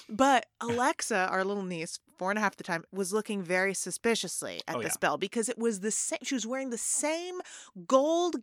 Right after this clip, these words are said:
Speaker 1: gown. It was, it was the Tale as Old as Time gown,
Speaker 2: Mm-hmm.
Speaker 1: but it was a different version of it, like, be-, because
Speaker 2: Right.
Speaker 1: one has a much nicer than one than the other. Like, I can't remember which one was, like, more detailed, but she was just, like,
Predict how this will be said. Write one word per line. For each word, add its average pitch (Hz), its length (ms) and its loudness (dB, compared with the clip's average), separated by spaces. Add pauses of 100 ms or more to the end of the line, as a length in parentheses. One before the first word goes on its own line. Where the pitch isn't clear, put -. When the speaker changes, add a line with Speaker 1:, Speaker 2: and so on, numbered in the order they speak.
Speaker 1:
gown. 185 540 2
It 214 160 4
was, 196 480 2
it 190 160 0
was 190 220 0
the 180 180 0 (100)
Tale 220 200 2
as 240 100 0
Old 277 120 2
as 277 100 -4
Time 226 300 0
gown, 160 240 -2
Speaker 2:
Mm-hmm. 98 220 -6 (280)
Speaker 1:
but 214 360 6 (440)
it 247 160 0
was 202 360 2 (560)
a 220 100 4
different 220 440 -2
version 190 500 0
of 170 180 0
it, - 220 -12
like, 180 260 0
be-, 190 260 -4
because 208 340 0
Speaker 2:
Right. 170 140 -6
Speaker 1:
one 202 520 2
has 185 240 -2
a 180 60 0
much 175 340 0 (200)
nicer 175 640 -2
than 170 260 -6
one 170 180 0
than 170 120 -6
the 165 120 -4
other. 165 280 0
Like, 156 160 -8
I 160 40 -14
can't 151 160 -8
remember 147 180 -8
which - 140 -10
one 147 160 -4
was, 147 140 -8
like, 147 120 -6
more 151 160 -6
detailed, 156 400 -8
but 151 100 -10
she 214 100 -2
was 202 100 0
just, 190 120 -6
like, 190 180 -4